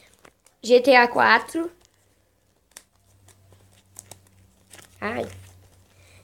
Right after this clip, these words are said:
Need for Speed. É bom esse jogo aqui. E aqui tinha o Mortal Kombat que tá no Xbox.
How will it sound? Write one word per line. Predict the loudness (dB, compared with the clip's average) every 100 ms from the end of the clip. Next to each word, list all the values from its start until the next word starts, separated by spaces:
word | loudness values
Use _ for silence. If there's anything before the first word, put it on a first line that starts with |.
| -4
Need | -2 -2 -2
for | -2 -2
Speed. | -2 -8 -6 2 2 2 -6 -20 -20 -20 -20 -6
É | -4
bom | -2 -2
esse | -4 -12
jogo | -12 -12 -12
aqui. | -18 -18 -18 _ _ _ _ _ _ _ -20 -2
E | -2
aqui | 0 -2
tinha | 0 2
o |
Mortal | 2 2 0
Kombat | 0 0 -2
que | -8
tá | -2 -2 -2 -6 -6
no | -6 -4
Xbox. | -6 -6 -8 -20